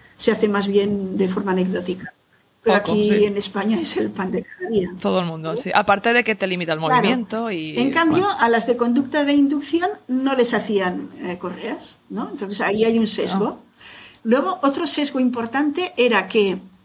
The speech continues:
Speaker 1: en las mujeres que tenían asignado, eh, conducta expectante, a la hora de inducirlas, que induce-, indujeron a muchísimas,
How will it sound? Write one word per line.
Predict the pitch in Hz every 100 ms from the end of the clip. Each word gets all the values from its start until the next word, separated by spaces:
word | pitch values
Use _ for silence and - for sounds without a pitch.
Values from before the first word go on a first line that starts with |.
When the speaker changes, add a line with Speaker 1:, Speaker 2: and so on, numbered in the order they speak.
| - - _ _ _
Speaker 1:
en | 226 226 226
las | 233 226
mujeres | 233 226 - 294 240 190 196 - - _ -
que | 226
tenían | 220 214 247 233 208
asignado, | 196 - 196 214 226 226 196 185 - - -
eh, | 202 196 190 180 175 185 185 - - - _ _ _ -
conducta | 220 214 226 226 - 190 190 190 180 - -
expectante, | - - 190 - 302 285 277
a | 233
la | 214 208
hora | 285 214
de | 254
inducirlas, | 277 220 - 285 233 226
que | -
induce-, | 202 196 185 208
indujeron | 214 202 185 226 233 208
a | 180
muchísimas, | 180 185 262 - 254 240 359 -